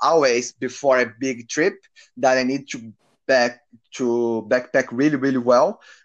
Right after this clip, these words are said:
I always stayed in ho-, in hotel with a private room, so I could have, like, enough time to pack everything, to check everything,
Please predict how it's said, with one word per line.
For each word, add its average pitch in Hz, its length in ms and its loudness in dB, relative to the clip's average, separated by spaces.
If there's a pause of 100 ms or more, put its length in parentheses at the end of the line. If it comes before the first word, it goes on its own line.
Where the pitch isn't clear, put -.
I 127 120 0
always 135 480 0
stayed 123 380 0
in 113 180 -10
ho-, 117 420 0
in 110 100 -6
hotel 160 600 -2 (420)
with 117 280 -4
a 117 480 2 (380)
private 120 400 0
room, 123 400 -4 (280)
so 127 600 4
I 123 100 0
could 127 240 -2
have, 127 340 -2
like, 117 260 0
enough 127 320 -2
time 165 420 -2
to - 160 -14
pack 123 240 2
everything, 156 760 -2
to - 140 -20
check 120 280 -2
everything, 156 680 -2